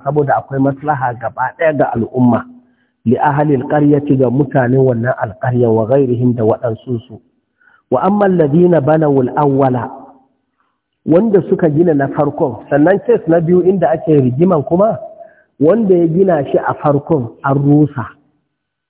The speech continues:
Yana gani ya gina sadaqatul jariya ko? Ladan shi yana, yana gudana, to an zo an rusa wani ya gina. To shi har yana ganin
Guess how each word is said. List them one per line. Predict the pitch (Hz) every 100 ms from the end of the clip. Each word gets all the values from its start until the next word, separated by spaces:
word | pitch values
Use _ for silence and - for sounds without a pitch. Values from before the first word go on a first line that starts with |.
| _ _ _ _ _ _ _ _ _ -
Yana | 151 156
gani | 139 139
ya | 147 143
gina | 151 147 123
sadaqatul | 135 131 135 135 127 113
jariya | 131 131 123 113
ko? | - 202 277 - - - _
Ladan | 117 131 135 147 143
shi | 135
yana, | 135 139 123 117 101 - - _ _ _
yana | 127 143 135
gudana, | 113 113 127 131 123 -
to |
an | 117 151
zo | 156
an | 165 160
rusa | 156 170 165 131
wani | 127 135
ya | 139 139
gina. | 131 143 120 - _ _ _
To | 151
shi | 143 170
har | 175
yana | 196 202 190
ganin | 139 156 180 180 180